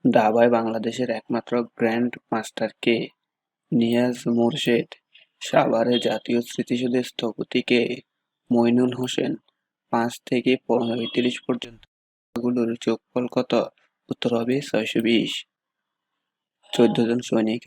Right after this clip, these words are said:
চার ঘন্টায় একটি ট্রেঞ্চ খনন করতে পারে।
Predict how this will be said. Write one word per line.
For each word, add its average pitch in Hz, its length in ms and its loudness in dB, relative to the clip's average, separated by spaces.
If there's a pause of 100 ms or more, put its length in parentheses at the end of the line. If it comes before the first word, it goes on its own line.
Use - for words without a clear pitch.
(120)
চার 110 220 0
ঘন্টায় 120 320 -4
একটি 113 500 -2 (140)
ট্রেঞ্চ 123 560 0 (220)
খনন 120 340 -2
করতে - 340 -8
পারে। - 300 -2